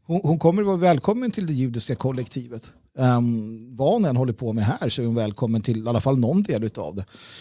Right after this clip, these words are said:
Eh, och nu sitter hon ju här i Sverige. Då kan hon passa på att vara väldigt hätsk, precis som amerikanska judar,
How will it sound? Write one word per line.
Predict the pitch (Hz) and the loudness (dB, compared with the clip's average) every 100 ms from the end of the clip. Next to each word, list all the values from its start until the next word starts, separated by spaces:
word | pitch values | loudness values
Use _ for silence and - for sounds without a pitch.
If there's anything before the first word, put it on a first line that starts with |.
| - - - 131 | -20 -20 -4 2
Eh, | 135 | 2
och | 131 156 | 4 2
nu | 180 | 4
sitter | 180 202 - | 2 0 2
hon | 226 | 2
ju | 220 | 4
här | 131 | 4
i | 127 | 2
Sverige. | 127 107 123 | -2 -2 -2
Då | 131 | 2
kan | 151 | 2
hon | 196 | 4
passa | 226 226 180 | 4 4 4
på | 156 139 | 6 6
att | |
vara | 135 123 | 6 4
väldigt | 120 117 | 2 0
hätsk, | 165 - - | 0 -2 0
precis | 151 147 | 4 6
som | 139 | 6
amerikanska | 139 127 175 208 202 | 4 4 2 2 2
judar, | 190 156 120 117 | 4 4 4 2